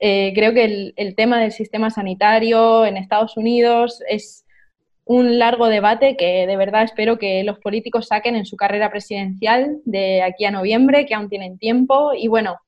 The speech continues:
creo que con el tema del coronavirus es un tema cambiante, con el que todos estamos muy alarmados. Es una situación sin precedentes, pero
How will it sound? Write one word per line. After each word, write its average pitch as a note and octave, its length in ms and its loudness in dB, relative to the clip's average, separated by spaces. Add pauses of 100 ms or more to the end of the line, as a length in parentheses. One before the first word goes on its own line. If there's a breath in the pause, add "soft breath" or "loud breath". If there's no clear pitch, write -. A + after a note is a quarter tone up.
(380)
creo A#3+ 180 2
que B3 140 0
con G#3 180 -4
el G3 400 -8
tema A#3 260 -2
del A3 120 0
coronavirus A3+ 580 0
es A3+ 140 -6
un A3 80 -2
tema G3+ 200 -6
cambiante, A#3 800 -2
con G3+ 160 -8
el F#3+ 140 -12
que F#3+ 400 -4
todos A3+ 240 -2
estamos A#3 340 -4
muy A#3 220 2
alarmados. A3 720 -2
Es - 160 -10
una A3+ 100 -4
situación A3+ 420 -6
sin A#3 160 -4
precedentes, A3+ 800 -2 (680)
pero A3 760 4